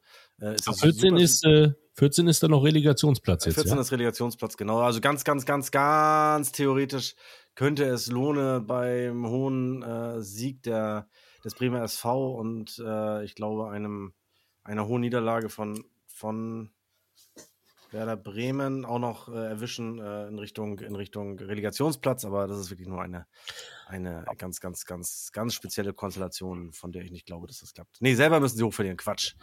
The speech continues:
Speaker 2: Also
Speaker 1: Das erzähl
Speaker 2: das,
Speaker 1: ich Werder
Speaker 2: das
Speaker 1: Bremen.
Speaker 2: heißt, Stand jetzt würde Phoenix Lübeck gegen Lupo Martini Wolfsburg spielen, oder?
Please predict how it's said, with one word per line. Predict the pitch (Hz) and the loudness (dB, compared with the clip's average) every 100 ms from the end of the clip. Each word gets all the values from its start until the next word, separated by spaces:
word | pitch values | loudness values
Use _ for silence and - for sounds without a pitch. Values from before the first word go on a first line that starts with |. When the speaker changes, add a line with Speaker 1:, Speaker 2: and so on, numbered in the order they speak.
| - | 0
Speaker 2:
Also | - 135 | 6 8
Speaker 1:
Das | 127 | 8
erzähl | 139 131 | 8 8
Speaker 2:
das, | |
Speaker 1:
ich | 104 87 | 6 4
Werder | 95 | 4
Speaker 2:
das | 120 | 8
Speaker 1:
Bremen. | 147 | 10
Speaker 2:
heißt, | 170 - | 8 6
Stand | - 151 143 | 6 8 8
jetzt | 123 170 151 143 | 8 8 6 6
würde | 151 151 147 | 8 10 8
Phoenix | 131 147 151 127 | 8 6 6 6
Lübeck | 143 151 143 | 6 6 6
gegen | 123 139 | 6 8
Lupo | 131 143 139 | 8 6 6
Martini | 127 117 131 | 6 6 6
Wolfsburg | 113 113 - 92 | 8 6 4 0
spielen, | - 82 | 0 -4
oder? | 73 92 | -4 -10